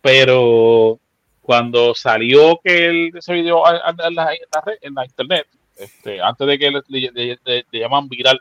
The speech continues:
a todo, eh, o se fue, o se, o fue algo tan común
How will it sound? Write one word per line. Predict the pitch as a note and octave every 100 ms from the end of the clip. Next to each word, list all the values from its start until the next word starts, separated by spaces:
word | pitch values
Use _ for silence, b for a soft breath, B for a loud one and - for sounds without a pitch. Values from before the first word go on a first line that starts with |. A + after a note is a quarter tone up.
| -
a | G#2+
todo, | C3 A2 _ _ _ _ _ _ _ _ _ _ _ -
eh, | G#2+ G2 F#2 F2 E2+
o | G2+
se | A#2
fue, | G#2+ A#2+ B2+
o | A#2
se, | A#2
o | A2 G#2+
fue | A2+ A#2+ C3
algo | B2 C#3 - B2+
tan | C3 C3
común | C3+ C3 A2